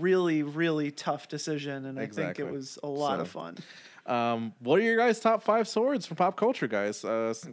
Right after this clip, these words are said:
Speaker 2: just send us, send it to us if you want. Pop Samurai Network, uh, gmail dot com, or s-, shoot it over to social media, whatever. Um, thank you guys so much for joining us here. If you guys like what we do,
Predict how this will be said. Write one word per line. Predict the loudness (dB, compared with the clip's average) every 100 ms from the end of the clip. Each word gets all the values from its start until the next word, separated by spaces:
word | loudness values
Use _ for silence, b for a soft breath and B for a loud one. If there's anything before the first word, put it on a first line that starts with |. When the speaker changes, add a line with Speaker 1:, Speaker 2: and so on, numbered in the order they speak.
| -16
Speaker 2:
just | -12
send | -6 -6
us, | -6
send | -6 -6
it | -4
to | -2
us | -4
if | -4
you | -4
want. | -4 -4
Pop | -4 -4
Samurai | -4 -4 -4
Network, | -4 -6 -8 -8
uh, | -4 -4 -4
gmail | -6 -6 -4
dot | -4 -4
com, | -6 -6 -10
or | -6 -4 -4
s-, | -6 _ _ _ -8
shoot | -4
it | -2
over | -4
to | -4
social | -8 -8
media, | -8 -8
whatever. | -4 -2 -2 -4 -12 B B B B
Um, | 0 0 0 -2 -6 -12 _ _ _ -6
thank | -4
you | -2
guys | -4 -4
so | -6
much | -6
for | -4
joining | -4 -4
us | -6 -4
here. | -2 0
If | -2 -2
you |
guys | -2 0
like | -2 -2
what | -2
we | -2
do, | -2 -2